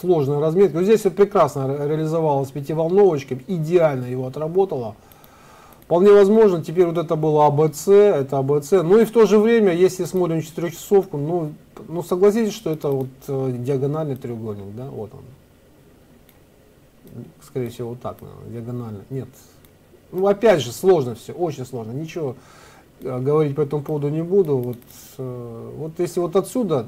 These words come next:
может начаться формироваться диагональный треугольник. То есть, если мы берём вот эту вот разметку, то есть, если, если где-то здесь первая, вторая, пошла третья, вот это была четвёртая волна, то есть первая, вторая, третья, пятая, ну и так далее.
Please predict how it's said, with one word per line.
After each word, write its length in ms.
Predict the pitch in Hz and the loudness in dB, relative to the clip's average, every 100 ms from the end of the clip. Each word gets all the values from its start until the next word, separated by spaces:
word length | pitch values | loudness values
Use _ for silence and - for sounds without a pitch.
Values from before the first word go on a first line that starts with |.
| - | -6
может 400 | 135 165 190 160 | -4 0 0 0
начаться 420 | 147 175 170 156 | -4 -4 -6 -6
формироваться 680 | 135 135 139 139 160 156 131 | -8 -6 -4 -2 -2 -2 -4
диагональный 540 | 127 127 135 139 127 | -4 -2 -4 -4 -6
треугольник. 500 | 123 127 117 107 101 - | -8 -10 -8 -10 -12 -14
То 80 | - | -14
есть, 140 | 110 135 | -12 -10
если 220 | 131 139 | -10 -6
мы 160 | 139 139 | -4 -4
берём 360 | 143 139 123 - - _ _ _ _ - | -4 -4 -6 -10 -20 _ _ _ _ -8
вот 120 | 139 | -4
эту 180 | 135 123 | -4 -6
вот 120 | 120 | -4
разметку, 640 | 143 151 190 202 202 110 107 | -2 0 2 2 0 -10 -10
то 100 | 113 | -14
есть, 160 | - | -14
если, 160 | 127 135 | -10 -6
если 580 | 139 151 156 165 165 160 | -6 -6 -8 -6 -6 -6
где-то 240 | 160 151 | -6 -4
здесь 160 | 147 139 | -6 -6
первая, 300 | 160 139 135 | -4 -2 -4
вторая, 600 | - 156 180 180 127 110 - | -2 -2 0 0 -2 -6 -10
пошла 440 | 135 - 135 123 - - - _ | -12 -8 -8 -8 -12 -20 -20 _
третья, 400 | 151 170 143 139 | -2 0 0 -4
вот 80 | 131 | -6
это 160 | 131 135 | -4 -4
была 300 | 139 139 135 | 0 0 -2
четвёртая 520 | - - 139 131 135 | -8 -6 -4 -4 -4
волна, 540 | 135 143 160 180 185 185 _ _ _ - | -2 -2 -2 -4 -6 -10 _ _ _ -12
то 80 | 127 | -10
есть 160 | 123 - _ _ _ - | -10 -14 _ _ _ -8
первая, 220 | 139 127 | -6 -6
вторая, 260 | 135 127 123 | -8 -10 -10
третья, 500 | 151 160 165 160 117 | -8 -8 -8 -8 -10
пятая, 520 | 147 147 151 117 110 | -6 -6 -6 -8 -6
ну 140 | 165 | 2
и 60 | 190 | 2
так 200 | 190 156 | 2 0
далее. 240 | 147 117 | 0 -2